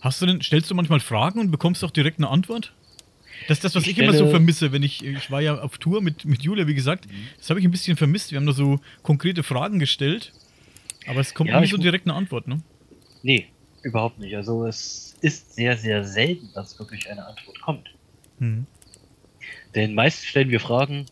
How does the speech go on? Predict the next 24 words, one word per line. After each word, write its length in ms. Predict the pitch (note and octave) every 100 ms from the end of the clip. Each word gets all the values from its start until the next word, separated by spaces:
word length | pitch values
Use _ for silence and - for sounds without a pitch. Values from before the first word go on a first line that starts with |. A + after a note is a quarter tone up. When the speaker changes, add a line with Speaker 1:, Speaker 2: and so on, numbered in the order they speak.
| _
Speaker 2:
einfach 300 | A2+ C3+ B2+
in 140 | A#2 A2
einen 140 | G#2
dunklen, 340 | C3 D3 A#2+
leeren 300 | G#2+ G#2+ G#2
Raum. 380 | E2+ F2 A#2 C3+
Das 260 | G2+ - -
mag 160 | G2 A2
für 120 | - F#2+
manche 260 | G#2 -
etwas 260 | F2 - -
sehr 100 | G#2+
befremdlich 640 | G2 - B2 B2+ - - F#2+
wirken 300 | G2 C3+ D#3 _ - - - -
oder 240 | - G2 -
auch, 180 | F#2 - - G#2
ähm, 200 | F#2 E2+ _
etwas 380 | - - E2 -
verstört. 680 | - F2+ - G#2 A#2+ C3+ - - - - - -
Aber 600 | - A2+ C3+ D3+ E3 E3+ D3+ - _ _ _ _ _ _ -
wenn 200 | C3 E3
wir 100 | D#3
Glück 260 | C#3+ D3
haben, 300 | G2+ F2 -